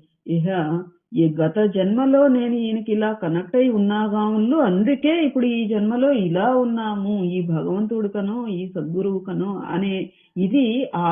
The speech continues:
వాసనా బలం కూడా మనకి వెన్నంటుతూ ఉంటుంది మనం ఎన్ని జన్మలు ఎత్తినా సరే.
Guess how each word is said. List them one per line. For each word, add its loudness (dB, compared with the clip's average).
వాసనా 2
బలం 0
కూడా -2
మనకి -2
వెన్నంటుతూ -2
ఉంటుంది -2
మనం 0
ఎన్ని 0
జన్మలు -2
ఎత్తినా -4
సరే. -8